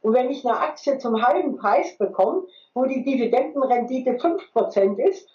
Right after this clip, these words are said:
und die steht um die Hälfte runter, dann ist die Dividendenrendite dann sieben Komma fünf Prozent.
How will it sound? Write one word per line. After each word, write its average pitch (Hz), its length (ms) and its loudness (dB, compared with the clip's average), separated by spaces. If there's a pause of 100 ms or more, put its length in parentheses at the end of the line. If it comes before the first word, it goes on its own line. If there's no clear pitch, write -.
(180)
und 277 180 2
die 269 140 -4
steht 285 320 0
um 262 180 2
die 240 80 0
Hälfte 247 360 2
runter, 240 500 2 (160)
dann 240 200 2
ist 277 200 -8
die 277 160 -2
Dividendenrendite 233 1200 0
dann 220 260 0
sieben 269 260 0
Komma 254 340 2
fünf 349 300 -2
Prozent. - 480 -2